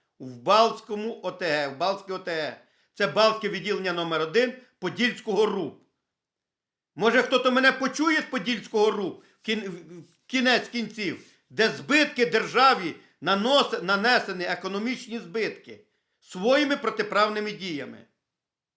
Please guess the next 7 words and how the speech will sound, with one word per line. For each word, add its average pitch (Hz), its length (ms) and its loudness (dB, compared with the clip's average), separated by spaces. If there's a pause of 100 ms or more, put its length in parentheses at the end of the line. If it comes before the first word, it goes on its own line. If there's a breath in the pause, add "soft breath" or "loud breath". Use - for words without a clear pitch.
(1080)
Щас 254 260 0
ви 294 100 0
скажете, 285 300 4
ми 269 120 2
не 277 100 2
знали. 196 460 2 (300)
Підожди, 156 640 -6